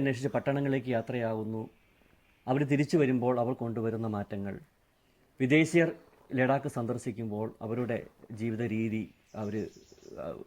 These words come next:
മ-, ജീവിത രീതി അവർ പിന്തുടരുന്നു. കൈ-, തലമുറകളായി കിട്ടിയ, അവർക്ക് കിട്ടിയ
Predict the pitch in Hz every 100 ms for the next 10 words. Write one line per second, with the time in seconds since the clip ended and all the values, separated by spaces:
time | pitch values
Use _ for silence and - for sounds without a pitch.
0 | - - - - 110 110 - - - -
1 | 110 113 117 113 113 123 120 110 113 107
2 | 101 101 95 101 - _ _ _ _ _
3 | _ _ _ _ _ _ _ _ - 135
4 | - 139 147 170 170 175 175 151 - 151
5 | 147 143 - _ _ _ - 135 143 135
6 | 127 139